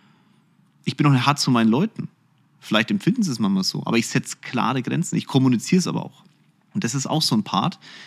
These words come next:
den haben auch ganz viele verlernt. Hinterfrag dich das selber. Kommunizierst du Erwartungen? Hast du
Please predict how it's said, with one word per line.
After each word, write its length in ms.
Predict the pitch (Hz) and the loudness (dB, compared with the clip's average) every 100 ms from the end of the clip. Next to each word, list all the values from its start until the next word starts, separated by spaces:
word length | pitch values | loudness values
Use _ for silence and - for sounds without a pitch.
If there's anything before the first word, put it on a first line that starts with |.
| - | -4
den 140 | 117 | 0
haben 160 | 131 139 | 2 0
auch 280 | 143 190 196 | 0 -2 0
ganz 280 | 160 170 - | -2 -2 2
viele 240 | 196 180 | 2 4
verlernt. 440 | - 180 151 92 - _ _ _ - | 2 0 -2 -4 -12 _ _ _ -8
Hinterfrag 520 | 127 135 120 110 123 | 2 2 4 2 0
dich 100 | 143 | -2
das 160 | 139 156 | -2 -2
selber. 300 | - 127 - - _ _ - | -2 -2 -4 -12 _ _ -2
Kommunizierst 760 | 165 220 208 - 175 170 - | 4 6 6 4 4 4 4
du 60 | 107 | 2
Erwartungen? 680 | 107 104 107 - 127 151 185 _ _ _ _ _ _ _ | 4 4 2 2 2 2 -2 _ _ _ _ _ _ _
Hast 340 | - 175 - | 0 0 2
du 260 | 208 214 - | 2 2 0